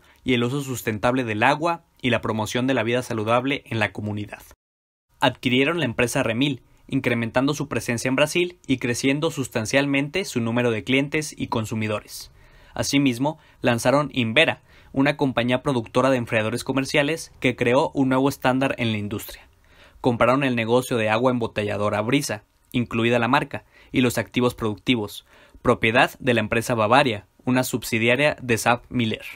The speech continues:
Ya en el dos mil diez, intercambiaron el cien por ciento de las acciones de femsa Cerveza por el veinte por ciento de las acciones de Heineken, incrementando su participación de mercado y su eficiencia competitiva a nivel mundial.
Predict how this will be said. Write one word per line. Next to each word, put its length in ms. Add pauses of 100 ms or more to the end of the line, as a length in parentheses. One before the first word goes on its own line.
(840)
Ya 220
en 100
el 140
dos 160
mil 180
diez, 420
intercambiaron 640
el 120
cien 200
por 140
ciento 260
de 80
las 160
acciones 360
de 100
femsa 380
Cerveza 500 (320)
por 160
el 80
veinte 300
por 180
ciento 280
de 40
las 180
acciones 360
de 140
Heineken, 520 (320)
incrementando 720
su 140
participación 640
de 60
mercado 640
y 100
su 120
eficiencia 520
competitiva 840
a 60
nivel 280
mundial. 380